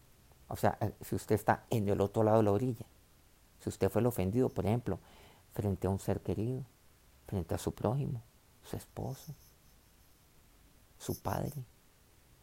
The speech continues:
en fin, que usted experimente perdón también, pueda perdonar. Usted me dice, "Jimmy, pero es que es difícil perdonar,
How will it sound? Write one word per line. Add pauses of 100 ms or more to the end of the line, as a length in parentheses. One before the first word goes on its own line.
(120)
en
fin, (3500)
que
usted
experimente
perdón
también, (1000)
pueda
perdonar. (1600)
Usted
me
dice,
"Jimmy,
pero
es
que (340)
es
difícil
perdonar,